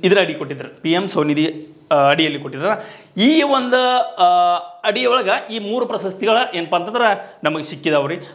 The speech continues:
ಆ ನ-, ಮೂರು ಪ್ರಶಸ್ತಿಗಳು ಸಿಕ್ಕಾಗ ಎರಡನೇ ಪ್ರಶಸ್ತಿ ಬಿ ಬಿ ಎಂ ಪಿ ದವ್ರು ಐತಿ. ಹಂಗಾರೆ ಬಿ ಬಿ ಎಂ ಪಿ ಬಗ್ಗೆ ನೋಡ್ರಿ.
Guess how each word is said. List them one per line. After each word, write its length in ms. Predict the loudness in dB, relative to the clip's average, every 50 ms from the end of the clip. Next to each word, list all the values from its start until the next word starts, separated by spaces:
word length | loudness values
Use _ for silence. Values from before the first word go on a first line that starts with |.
| 0
ಆ 100 | 0 2
ನ-, 300 | 2 2 -2 -2 -2 0
ಮೂರು 180 | 2 2 2 2
ಪ್ರಶಸ್ತಿಗಳು 380 | 2 0 -2 -2 -2 -2 -2 -4
ಸಿಕ್ಕಾಗ 360 | -4 -6 -2 0 0 2 2
ಎರಡನೇ 300 | 0 0 0 0 -2 -4
ಪ್ರಶಸ್ತಿ 380 | -6 -6 -6 -6 -6 -8 -6
ಬಿ 160 | -4 -2 -2 0
ಬಿ 100 | 2 0
ಎಂ 100 | 0 0
ಪಿ 100 | 0 0
ದವ್ರು 200 | 0 2 2 2
ಐತಿ. 280 | 0 0 0 0 -2
ಹಂಗಾರೆ 480 | -2 -2 -4 -8 -4 -2 2 2 2 0
ಬಿ 120 | 0 -2
ಬಿ 120 | 0 0 0
ಎಂ 100 | -2 -2
ಪಿ 80 | -4
ಬಗ್ಗೆ 220 | -4 -4 -2 -2 0
ನೋಡ್ರಿ. 300 | 2 2 2 2 0